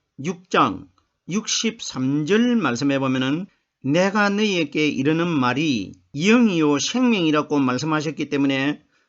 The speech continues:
성경에 기록되어 있는 영적 예배는 예수님이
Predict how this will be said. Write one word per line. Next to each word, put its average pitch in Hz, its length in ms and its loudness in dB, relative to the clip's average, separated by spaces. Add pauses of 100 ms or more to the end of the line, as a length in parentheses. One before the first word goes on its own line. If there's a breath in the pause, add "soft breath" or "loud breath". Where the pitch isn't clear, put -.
(220)
성경에 208 800 0
기록되어 196 420 -2
있는 160 340 0
영적 220 640 2
예배는 165 640 0 (340)
예수님이 170 920 2